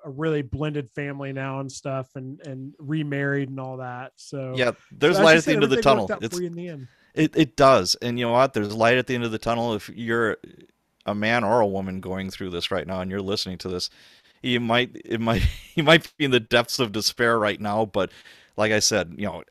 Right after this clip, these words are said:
Speaker 2: I was living in my buddy's basement. I didn't have enough money to pay my phone bill.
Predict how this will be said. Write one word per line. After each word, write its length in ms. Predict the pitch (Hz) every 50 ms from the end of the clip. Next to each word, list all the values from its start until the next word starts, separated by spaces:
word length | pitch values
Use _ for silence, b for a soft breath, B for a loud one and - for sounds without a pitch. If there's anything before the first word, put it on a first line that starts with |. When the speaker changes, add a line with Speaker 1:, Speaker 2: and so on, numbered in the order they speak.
| _ -
Speaker 2:
I 100 | - 113
was 220 | 127 127 - - - -
living 180 | 131 131 123 131
in 80 | 120
my 120 | 110 110 104
buddy's 360 | 87 107 107 107 113 92 87
basement. 600 | - - 87 90 113 127 - - 82 64 - _ -
I 100 | - 101
didn't 180 | 113 127 139 117
have 120 | 113 104
enough 200 | 104 107 101 -
money 180 | 101 104 107 104
to 80 | 101
pay 220 | 90 - - 104 107
my 180 | 101 92 90
phone 460 | 85 _ _ _ - 101 110 131 139
bill. 260 | 107 - - - 52